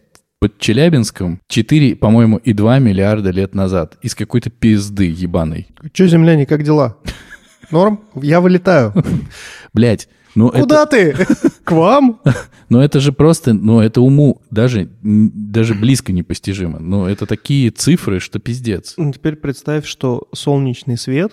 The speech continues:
Speaker 2: преодолевает какое-то ебейшее количество километров за восемь и три минуты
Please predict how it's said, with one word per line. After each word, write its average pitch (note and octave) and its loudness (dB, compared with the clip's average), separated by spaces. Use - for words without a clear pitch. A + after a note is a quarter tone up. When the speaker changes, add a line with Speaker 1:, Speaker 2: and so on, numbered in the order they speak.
Speaker 2:
преодолевает C3 -4
какое-то - -20
ебейшее B2 -6
количество A2+ -14
километров B2 -6
за B2 -6
восемь B2+ -4
и - -4
три B2+ -6
минуты B2+ -6